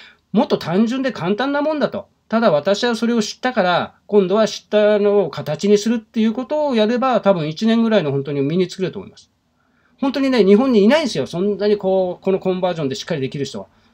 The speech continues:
うん。だからこれをしっかり人に、もう頭に入ってますから。ええ、それを意識してやるだけか。やるだけ。で、それが一人、二人、二人、三人、四人って増えてくる。そうすると、それを真似する人が増える。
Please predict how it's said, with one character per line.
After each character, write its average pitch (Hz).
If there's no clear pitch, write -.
う 143
ん。 131
だ 180
か 175
ら 156
こ 208
れ 233
を 262
し 220
っ -
か 233
り 226
人 226
に、 165
も 185
う 160
頭 214
に 196
入 165
っ 165
て -
ま 214
す 208
か 143
ら。 -
え 131
え、 -
そ -
れ 226
を 269
意 262
識 262
し -
て 147
や 147
る 180
だ 196
け 208
か。 -
や 170
る 220
だ 214
け。 226
で、 233
そ 247
れ 277
が 294
一 -
人、 180
二 -
人、 160
二 208
人、 156
三 190
人、 196
四 185
人 226
っ 208
て -
増 233
え 269
て -
く -
る。 -
そ -
う -
す 226
る 302
と、 269
そ -
れ 226
を 240
真 208
似 208
す 208
る 208
人 214
が 233
増 170
え 202
る。 -